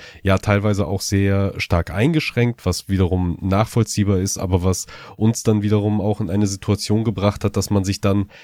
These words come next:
ja nicht mehr ganz den Zugriff auf all die Sachen hat, vor allem wenn man mal so ein bisschen links und rechts gucken will, außerhalb der eigenen Komfortzone,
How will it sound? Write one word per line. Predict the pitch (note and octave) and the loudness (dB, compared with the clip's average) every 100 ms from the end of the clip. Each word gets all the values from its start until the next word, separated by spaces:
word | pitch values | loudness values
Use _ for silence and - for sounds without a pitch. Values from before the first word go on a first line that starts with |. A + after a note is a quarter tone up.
| - - | -20 -6
ja | G2 G#2 F#2+ - - - | 0 0 0 -6 -16 -4
nicht | B2 C3+ - - | 0 0 0 0
mehr | C3 B2+ | 2 2
ganz | A2 A2+ C3 - - | 2 0 0 -4 0
den | A#2 | 0
Zugriff | A2 - C3+ B2 C3 - | 0 -2 -2 0 0 0
auf | F#2+ - - | -2 -4 -4
all | A2 C3 C#3 | 0 0 0
die | G#2+ A#2 A#2+ B2 B2 - - _ | -4 -6 -2 0 -2 -8 -20 _
Sachen | G2 G#2+ A#2+ B2 A2 | -4 0 0 0 0
hat, | A#2 | -2
vor | - C3 G2 | 0 0 2
allem | A2 | 2
wenn | G#2+ | 2
man | G#2+ G2+ | 2 2
mal | G2+ | 2
so | G2+ | 0
ein | G2 | -2
bisschen | G#2+ A2+ G2 | -2 0 2
links | A2 B2 G#2+ | 2 0 -4
und | G2+ | 0
rechts | A2+ - - | 0 0 -4
gucken | B2 - G#2+ | -6 -2 0
will, | G#2+ G2 | 0 0
außerhalb | G2+ A2+ G#2+ G2 G2+ | 0 0 0 2 0
der | - E2+ | -2 0
eigenen | G#2+ G#2+ G#2+ | 0 0 -2
Komfortzone, | - G2+ - G#2+ A#2 - - A2+ A2 A2 A2 | 0 -2 -2 0 0 -2 -2 0 2 2 2